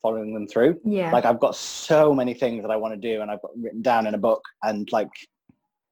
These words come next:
Speaker 1: I'm always like, "Oh, I need to do that, I need to do that." And I just, life gets in the way. And I think
Speaker 2: Mm.
Speaker 1: for me, being stuck in this house,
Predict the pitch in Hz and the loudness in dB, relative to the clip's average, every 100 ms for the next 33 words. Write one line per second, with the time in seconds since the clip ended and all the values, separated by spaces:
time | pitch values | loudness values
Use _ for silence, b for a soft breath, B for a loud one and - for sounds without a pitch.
0 | _ - 120 113 110 - 80 104 104 107 | _ -4 -2 0 -2 -4 -4 -2 -2 -6
1 | - 104 87 104 101 - 95 92 95 101 | -6 -4 -4 -4 -8 -2 0 0 0 -4
2 | 104 - - - _ _ _ 127 107 - | -4 -8 -12 -20 _ _ _ 2 4 2
3 | 104 - 98 98 98 104 104 101 b b | -2 -2 -2 2 4 4 0 -6 b b
4 | b - - 127 - 127 127 101 98 - | b -6 0 0 2 4 4 4 0 -4
5 | _ _ _ _ _ _ _ - 110 101 | _ _ _ _ _ _ _ 0 2 2
6 | - 113 110 107 - 98 101 - - | -2 -2 -4 -4 -2 0 0 -4 -14